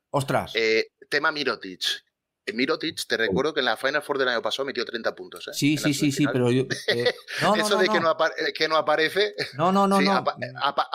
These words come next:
Speaker 2: lo que no aparecieron fueron otros compañeros,
Speaker 1: Me
Speaker 2: pero él
Speaker 1: refiero,
Speaker 2: apareció, ¿eh?
Speaker 1: no, ya, ya, ya. Lo, lo que pasa es, lo, lo he comentado
Speaker 2: Pero la
Speaker 1: porque
Speaker 2: gente tiene tendencia a, a, a generalizar cosas.
Speaker 1: Ya, e-,
Speaker 2: E-,
Speaker 1: ese,
Speaker 2: este
Speaker 1: el
Speaker 2: año no ha tenido su mejor partido, pero el año pasado hizo
Speaker 1: Sí,
Speaker 2: un
Speaker 1: pero
Speaker 2: partido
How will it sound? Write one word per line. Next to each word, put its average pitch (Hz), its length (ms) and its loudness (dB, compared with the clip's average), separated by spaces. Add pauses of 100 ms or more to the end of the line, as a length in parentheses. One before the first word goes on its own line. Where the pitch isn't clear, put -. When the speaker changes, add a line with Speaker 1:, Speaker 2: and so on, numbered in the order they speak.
Speaker 2:
lo 135 100 0
que 135 100 0
no 147 80 0
aparecieron 180 400 0
fueron 170 200 0
otros 170 200 -4
compañeros, 135 520 -2
Speaker 1:
Me 131 80 0
Speaker 2:
pero 131 100 0
él - 100 0
Speaker 1:
refiero, 190 200 2
Speaker 2:
apareció, 117 360 -2
¿eh? 131 120 -4
Speaker 1:
no, 160 100 -4
ya, 190 160 2
ya, 190 120 2
ya. 185 200 4
Lo, 123 340 -2
lo 123 160 -4
que 113 60 -4
pasa 143 220 2
es, 185 40 2
lo, 170 140 2
lo 147 140 0
he - 20 0
comentado 185 380 0
Speaker 2:
Pero 156 60 4
la 151 60 4
Speaker 1:
porque 156 140 0
Speaker 2:
gente 190 240 0
tiene 214 200 2
tendencia 190 540 2
a, 135 240 2
a, 131 200 2 (120)
a 143 60 0
generalizar 143 800 0 (100)
cosas. 180 500 -4
Speaker 1:
Ya, 156 400 0
e-, 139 100 0
Speaker 2:
E-, 170 140 2
Speaker 1:
ese, 196 180 2
Speaker 2:
este 175 160 0
Speaker 1:
el 196 60 4
Speaker 2:
año 175 200 0
no 151 80 2
ha 170 80 2
tenido 180 220 2
su 160 120 -4
mejor 165 300 0
partido, 185 400 0
pero 127 160 0
el 123 80 4
año 139 180 2
pasado 147 440 -4
hizo 165 100 -6
Speaker 1:
Sí, 160 280 2
Speaker 2:
un 165 40 2
Speaker 1:
pero 135 200 4
Speaker 2:
partido - 0 -